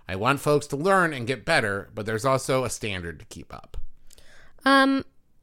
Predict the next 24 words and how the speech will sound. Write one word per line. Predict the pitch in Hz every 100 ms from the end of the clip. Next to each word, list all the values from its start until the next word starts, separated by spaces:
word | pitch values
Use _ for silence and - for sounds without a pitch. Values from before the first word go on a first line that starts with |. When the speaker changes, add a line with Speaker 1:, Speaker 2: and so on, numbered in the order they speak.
| _ _
Speaker 2:
I | 269
think | 269 294
that | 233 190
this | 208 -
is | 208 190 - -
more | 196 190 185 185
of | 185 180
a, | 160 156 175 -
of | 190 175
a | 175 170
question | - 190 - 175 175
that |
you | - 175
need | 175 170
to | - 175
take | - 170 160 -
to | - 165 160 160 -
your, | 175 165 160 151 151 - _
um, | 175 160 147 170 - - -
code | 190 180
of |
conduct, | - 165 180 208 233 - - - - - - -
uh, | 180 170 165 -
especially | 190 - 185 190 - 220 220 220